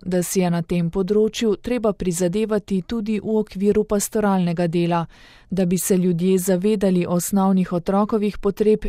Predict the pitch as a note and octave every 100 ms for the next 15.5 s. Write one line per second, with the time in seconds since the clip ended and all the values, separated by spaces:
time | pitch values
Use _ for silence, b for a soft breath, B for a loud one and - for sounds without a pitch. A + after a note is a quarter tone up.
0 | - G3 F#3+ A#3+ G#3 F#3+ - G#3+ G#3 -
1 | F3 E3+ - E3 - F3 - G#3+ G#3+ -
2 | A3 G#3+ G#3 G3 A3 G#3 F3+ E3+ E3 -
3 | E3+ D#3+ _ _ _ _ B B B B
4 | B F#3+ F3+ F#3+ F3 F3+ G3 G#3 G#3+ G3+
5 | A3+ A#3 A3+ A3 G3 F#3 F#3 F3 G3+ A3
6 | - A#3 G#3+ G#3 F3+ _ F3+ E3+ - F3+
7 | E3+ F3 E3 E3+ F3 E3+ E3+ G#3 A3+ B3
8 | G3+ - G#3+ A3 - - F#3+ F#3 G#3 G#3
9 | G#3 F#3+ G3+ F3 E3 D#3+ b b b b
10 | - F#3+ - G#3+ G3+ F#3+ F3+ G3 E3+ E3+
11 | E3+ E3+ F3 F#3+ G3+ G#3 G3+ F#3 - -
12 | A3+ G#3+ G3+ E3+ E3 E3 F3 F3+ A3 G#3
13 | F#3 F3+ - G3 G#3 G#3+ - - F3 F3+
14 | F#3+ - F#3+ F3 E3+ F3+ F3+ E3+ D#3+ F3
15 | G3 A3 G#3 G3 F#3